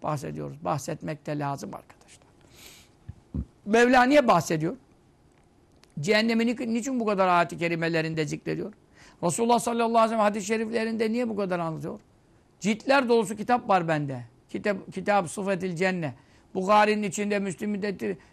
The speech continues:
yani hadis kaynaklarında da cennetin sıfatları, cehennemin sıfatları diye bölümler var.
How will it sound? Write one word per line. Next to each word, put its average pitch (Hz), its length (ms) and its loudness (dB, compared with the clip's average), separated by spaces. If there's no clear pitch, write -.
yani 185 180 4
hadis 185 320 0
kaynaklarında 214 640 2
da 196 140 0
cennetin 202 500 0
sıfatları, 180 600 -2
cehennemin 196 500 0
sıfatları 185 640 -2
diye 196 220 2
bölümler 180 440 4
var. 139 240 -6